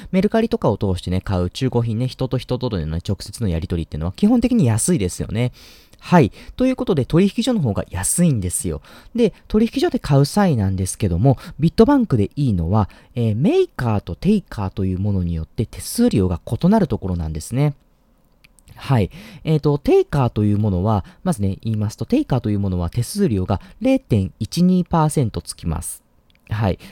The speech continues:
で、メーカーというものは、マイナス零点零二パーセントつきます。つまり、テイカーで買ったし-、買ってしまった場合には、手数料がね、あの、まあ、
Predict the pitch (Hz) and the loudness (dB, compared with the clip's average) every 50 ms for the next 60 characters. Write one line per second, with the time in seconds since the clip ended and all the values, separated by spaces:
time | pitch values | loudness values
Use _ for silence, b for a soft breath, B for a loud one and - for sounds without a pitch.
0 | B B - 202 131 110 147 208 320 339 - - - 131 113 113 - 104 98 98 | B B 0 0 2 4 4 4 4 4 2 0 0 0 0 0 0 0 0 0
1 | 95 98 98 90 82 82 98 110 101 - B B B B - 165 208 262 320 330 | 0 0 0 0 0 0 0 0 0 -2 B B B B 2 4 4 4 4 2
2 | 294 285 - - 285 294 285 277 269 214 - - 120 104 95 92 92 90 - - | 0 0 0 -2 -2 0 0 0 0 0 -2 0 0 0 2 0 0 -2 -4 -6
3 | _ _ _ _ - 120 135 156 160 160 156 165 165 160 151 - - 156 147 151 | _ _ _ _ 0 4 4 6 6 6 6 6 6 4 4 4 4 4 4 4
4 | 151 - 156 123 107 - - - - - 90 80 80 82 - - - - _ _ | 4 4 4 4 2 0 -6 -8 -6 -4 -2 -2 -2 -2 -4 -8 -10 -14 _ _
5 | _ B B B B B B - - 285 311 233 127 92 87 104 117 107 87 - | _ B B B B B B -2 0 2 4 4 2 2 2 0 0 0 0 -2
6 | B B B B B B B - - 392 381 - - 190 147 120 107 - - 107 | B B B B B B B 6 6 6 6 6 6 6 6 6 4 4 2 -2
7 | 104 - - 131 135 - - 139 139 - - - 143 - - - 156 151 147 - | -2 0 0 -2 0 0 0 -2 -2 -2 -2 -4 -2 -2 -2 -2 0 0 2 2
8 | 151 135 139 139 143 147 156 151 131 113 117 110 98 B B B B - 131 - | 2 2 4 4 4 4 4 2 2 4 4 2 2 B B B B -4 -2 0
9 | - - 214 185 123 92 87 90 87 85 b b b b _ - 120 113 107 107 | 2 4 4 4 4 2 2 0 0 -2 b b b b _ -4 -2 0 2 2
10 | 104 107 101 | 0 0 -2